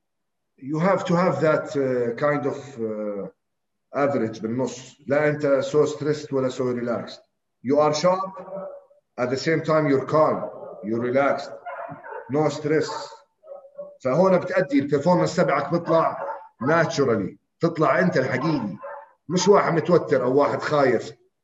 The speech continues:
أو واحد، آه، كتير بده يفوز لدرجة إنه بطل يطلع معاه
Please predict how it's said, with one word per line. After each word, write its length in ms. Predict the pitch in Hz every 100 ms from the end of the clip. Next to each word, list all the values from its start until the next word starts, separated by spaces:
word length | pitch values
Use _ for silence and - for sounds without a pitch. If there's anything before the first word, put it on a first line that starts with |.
| - -
أو 120 | 131
واحد، 460 | 151 151 143 117 139
آه، 180 | 135
كتير 300 | 131 - 185
بده 240 | 156 156 165
يفوز 460 | 165 180 190 -
لدرجة 500 | 156 175 175 147 175
إنه 140 | 160 160
بطل 300 | 180 180 165
يطلع 260 | 170 160
معاه 500 | 156 147 160 165 170